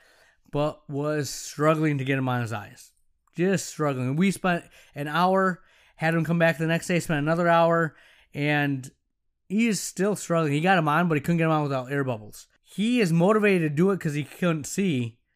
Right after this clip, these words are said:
but that's one of the things where if that's your first patient, you're like, "Man, this scleral stuff is too hard." Just know that that's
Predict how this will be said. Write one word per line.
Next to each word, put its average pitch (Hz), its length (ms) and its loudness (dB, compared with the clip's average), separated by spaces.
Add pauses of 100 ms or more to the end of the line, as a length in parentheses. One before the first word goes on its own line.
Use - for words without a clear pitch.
(140)
but 160 120 2
that's 180 220 4
one 185 120 2
of 170 40 0
the 147 60 -2
things 175 260 0
where 160 180 2
if 135 120 -6
that's 190 300 2
your 185 80 0
first 175 320 -2
patient, 180 340 0
you're 156 80 -2
like, 127 160 -6
"Man, 127 240 -4
this 139 180 -4 (120)
scleral 151 280 -2
stuff 135 220 -8
is 127 120 -6
too 139 180 -4
hard." 120 280 -6 (680)
Just 190 240 -4
know 202 340 2
that 156 260 -2
that's 160 500 -2